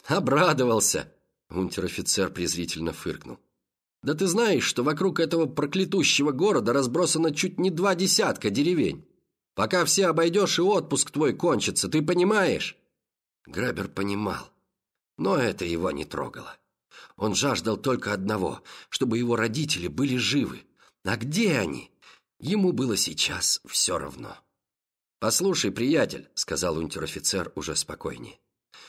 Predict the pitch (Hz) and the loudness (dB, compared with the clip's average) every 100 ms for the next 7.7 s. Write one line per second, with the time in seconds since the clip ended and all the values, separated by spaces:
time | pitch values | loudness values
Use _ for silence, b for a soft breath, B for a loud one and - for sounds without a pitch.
0 | B _ 139 165 196 147 135 95 165 143 | B _ -4 2 2 2 2 2 2 2
1 | 135 120 104 139 143 - 135 120 113 82 | 0 0 2 2 2 2 2 4 4 2
2 | - _ _ _ _ _ 110 170 233 202 | -4 _ _ _ _ _ -2 2 4 4
3 | 185 196 170 123 170 214 - 131 117 104 | 2 2 2 2 4 4 2 0 2 2
4 | 117 147 202 202 - 98 113 117 175 156 | 2 2 2 2 2 0 -2 0 2 2
5 | - 117 143 196 110 117 113 170 220 202 | 2 0 2 2 2 0 0 0 4 4
6 | 135 131 - 104 82 71 - 151 - 208 | 2 2 2 2 2 0 -2 0 2 4
7 | 185 139 113 95 78 - | 4 4 2 0 -2 -4